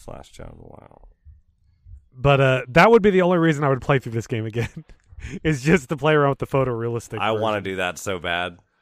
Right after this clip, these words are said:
Speaker 2: Um, so, I mean, let's, B C, you hadn't played this game before. You have it done now. Uh, how, how do you feel about it?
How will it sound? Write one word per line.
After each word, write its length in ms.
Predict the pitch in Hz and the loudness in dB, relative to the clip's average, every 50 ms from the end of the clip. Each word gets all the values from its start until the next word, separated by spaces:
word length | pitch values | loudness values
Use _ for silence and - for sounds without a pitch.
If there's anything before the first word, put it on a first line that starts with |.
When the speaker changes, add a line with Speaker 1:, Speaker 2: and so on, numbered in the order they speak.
| _ _ _ _ _ _ _ _ _ _ _ _ _ _ _ | _ _ _ _ _ _ _ _ _ _ _ _ _ _ _
Speaker 2:
Um, 480 | - 143 156 147 135 120 117 107 101 - _ _ _ _ _ _ _ _ _ _ _ _ _ _ _ _ _ _ _ _ _ _ _ _ _ _ | -8 -6 -4 -4 -4 -6 -8 -12 -20 -20 _ _ _ _ _ _ _ _ _ _ _ _ _ _ _ _ _ _ _ _ _ _ _ _ _ _
so, 440 | - - - 254 269 247 175 131 - _ _ - | -12 -2 2 4 6 6 4 2 0 _ _ -2
I 60 | 190 | 0
mean, 280 | 202 208 202 202 190 - - | 0 0 0 -2 -4 -10 -6
let's, 500 | - 196 214 214 - - - - - - - - - - 160 | -2 0 0 0 0 -4 -18 -18 -18 -20 -20 -20 -20 -10 -4
B 140 | - 254 - | -2 -2 0
C, 360 | - - 180 131 110 104 - _ _ _ _ _ _ _ _ _ _ _ _ _ _ _ _ _ _ _ _ _ _ _ _ _ - | 0 0 -2 -2 -2 -6 -14 _ _ _ _ _ _ _ _ _ _ _ _ _ _ _ _ _ _ _ _ _ _ _ _ _ -14
you 200 | 143 143 156 160 | -10 -6 -4 -2
hadn't 320 | 156 151 190 214 214 208 170 | 2 4 4 4 2 0 -2
played 200 | - 208 208 190 | 0 0 0 -2
this 120 | 190 - | -4 -8
game 160 | - 208 202 | -6 -6 -6
before. 500 | 190 180 - - 208 214 214 196 160 - _ _ _ _ _ _ _ | -6 -8 -4 -2 0 0 0 -2 -4 -10 _ _ _ _ _ _ _
You 160 | - 131 139 | -14 -10 -6
have 180 | 123 165 170 170 | -2 -2 -2 -2
it 120 | 165 139 | -2 -4
done 260 | - 180 170 170 165 | -4 -2 -2 -2 -2
now. 380 | 160 165 165 165 160 160 160 - _ _ _ _ _ _ _ _ _ _ _ _ - | -2 0 2 2 0 0 -2 -6 _ _ _ _ _ _ _ _ _ _ _ _ -6
Uh, 400 | 127 120 120 117 117 117 117 120 - _ _ _ _ - 143 156 165 139 - | -2 0 0 0 0 0 -4 -6 -10 _ _ _ _ -20 -20 -18 -18 -14 -6
how, 200 | - 151 165 170 | -2 -2 -2 0
how 120 | - - 190 | 0 -2 -2
do 80 | 202 | -2
you 60 | 202 180 | -2 -6
feel 180 | - 220 214 175 | -6 -6 -6 -6
about 200 | 120 110 98 95 | -6 -8 -12 -14
it? 80 | - | -18